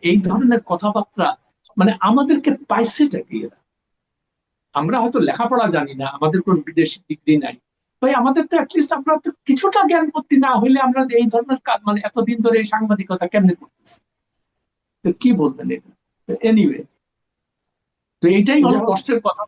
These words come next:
Speaker 1: এক, আমি এই কথাটা বলে শেষ করব যে
Speaker 2: জি, জি।
Speaker 1: ইউনূস সাহেব সমস্ত কিছু বাদ দিয়ে যদি দুর্নীতির ব্যাপারটা, বিশেষ করে তাদের সম্পত্তির হিসাব দেওয়া, আর যদি একটা কাজ করলে,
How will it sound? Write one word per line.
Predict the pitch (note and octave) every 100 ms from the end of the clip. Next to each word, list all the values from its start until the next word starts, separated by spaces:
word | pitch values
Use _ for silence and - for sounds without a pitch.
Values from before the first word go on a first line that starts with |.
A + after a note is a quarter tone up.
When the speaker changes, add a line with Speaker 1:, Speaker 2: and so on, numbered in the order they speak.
| _ _ _ _ -
Speaker 1:
এক, | F3 F3 -
আমি | F3 G#3+
এই | F3+ F3+
কথাটা | G3+ G3 A3
বলে | G#3 G3+
শেষ | - G#3+ -
করব | E3+ D#3 B3+ - _ _ _
যে | - F#3
Speaker 2:
জি, | F#3
জি। | F3
Speaker 1:
ইউনূস | G#3 G#3+ -
সাহেব | B3+ B3+
সমস্ত | - D4 F4+ F4 -
কিছু | A#3+ B3+ B3
বাদ | G3 F#3 F3
দিয়ে | F#3+ A#3 G#3+
যদি | G3 F3+ -
দুর্নীতির | D4+ E4 D4+ C4+ F3+
ব্যাপারটা, | E3 C#3+ - C#3+
বিশেষ | F3 G#3 -
করে | A#3+ F3+
তাদের | D#3+ F3+ F#3 _
সম্পত্তির | - F3+ F3+ F#3+ D#3+
হিসাব | - - D#3 -
দেওয়া, | C#3+ C#3+ - _ _ _ _ -
আর | C3 D#3+ D#3+
যদি | F3+ F3+
একটা | E3 - -
কাজ | D#4 C#4 -
করলে, | A3